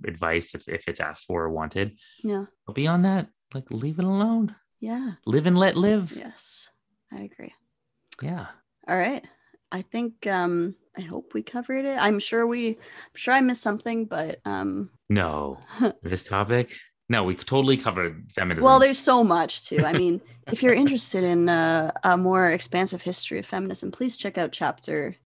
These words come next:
Speaker 2: one of my <laughs> chapter
Speaker 1: Of your
Speaker 2: one point two
Speaker 1: thesis. <laughs>
Speaker 2: of my thesis. Um,
Speaker 1: I think it's so cool that you
Speaker 2: yeah.
Speaker 1: did that, Aya.
Speaker 2: Oh, thanks. Oh, can I brag on the podcast about something for a second?
Speaker 1: Yeah,
Speaker 2: Very
Speaker 1: of course.
Speaker 2: briefly.
Speaker 1: Where else are we gonna brag?
Speaker 2: I don't usually do this, but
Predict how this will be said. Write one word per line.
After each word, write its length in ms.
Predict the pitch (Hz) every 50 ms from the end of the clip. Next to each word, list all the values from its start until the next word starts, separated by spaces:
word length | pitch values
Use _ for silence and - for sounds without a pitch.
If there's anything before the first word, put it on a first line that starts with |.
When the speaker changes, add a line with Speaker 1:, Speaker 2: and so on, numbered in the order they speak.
| _ _ _
Speaker 2:
one 480 | - 160 160 151 113 95 - 156 185 - _ _ _ _ _ _
of 180 | - - - -
my 300 | - 165 - 196 226 226 - - - -
<laughs> 200 | 539 494 - 494
chapter 420 | - - - 190 - - - - 208
Speaker 1:
Of 40 | 180
your 60 | -
Speaker 2:
one 220 | - - 107 101 98
point 280 | - - 104 90 -
two 760 | 101 95 98 92 - - - - - - - 202 175 170 170
Speaker 1:
thesis. 340 | - - 320 320 302 262 220
<laughs> 40 | -
Speaker 2:
of 140 | - 202
my 180 | 190 165 160 151
thesis. 640 | - - 165 147 - - - 104 90 95 220 - - - 277 302 - - - - - - _ -
Um, 560 | 185 175 156 156 143 135 147 127 113 101 - _ _ _
Speaker 1:
I 20 |
think 120 | - 117 127
it's 120 | 135 -
so 140 | - 95 87
cool 260 | - - 80 87 82 80
that 40 | 80
you 40 | 76
Speaker 2:
yeah. 60 | 76
Speaker 1:
did 140 | 71 80 76
that, 120 | 82 82 82
Aya. 280 | 82 82 87 87 90 92 - _ _ -
Speaker 2:
Oh, 100 | 339 330 -
thanks. 380 | - - 415 - - - - - - - - -
Oh, 160 | - 294 294 277
can 180 | - 277 247
I 360 | 247 254 269 262 262 254 -
brag 380 | - 226 - 202 185 190 196 -
on 80 | 208 214
the 80 | 185 170
podcast 500 | - 170 170 180 - 233 262 269 - -
about 160 | 247 254 254
something 340 | - 254 247 254 294 311 294
for 100 | 294 294
a 60 | 285
second? 300 | - 277 285 - - -
Speaker 1:
Yeah, 300 | 85 82 85 107 143 120 - - _ _ _ _ _ -
Speaker 2:
Very 140 | 175 175 160
Speaker 1:
of 20 |
course. 100 | 147 147 151
Speaker 2:
briefly. 100 | 160 -
Speaker 1:
Where 100 | 87 98
else 120 | 113 240
are 40 | 262
we 60 | -
gonna 120 | 85 82 76
brag? 280 | 73 80 73 76 78 -
Speaker 2:
I 60 | 208
don't 240 | 233 233 247 247 226
usually 260 | 233 220 214 185 175
do 140 | 170 - -
this, 320 | - 82 - - - - - _ _ _ _ _
but 260 | - 165 156 117 -